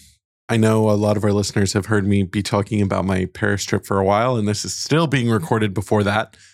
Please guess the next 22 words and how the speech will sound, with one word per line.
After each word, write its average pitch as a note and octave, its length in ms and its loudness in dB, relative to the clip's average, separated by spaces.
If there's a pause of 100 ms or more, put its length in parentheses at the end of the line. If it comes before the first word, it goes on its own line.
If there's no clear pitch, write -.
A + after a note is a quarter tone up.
(140)
I A2+ 40 -8
think C3 160 -2
this D3+ 100 -2
should B2+ 140 -4
be B2 100 4
the G#2+ 100 2
last G#2+ 300 2
one, G#2 260 2
but G2 300 -2 (420)
panicking E3+ 440 2
just - 260 0
a A#2 40 2
little A2+ 200 4
bit G#2 220 0
because G2+ 580 -2
I - 60 0
was G#2 160 0
talking G#2 340 0
to G2 140 -2
Maria G2 320 2
last F#2+ 280 -4
night, F#2+ 220 -2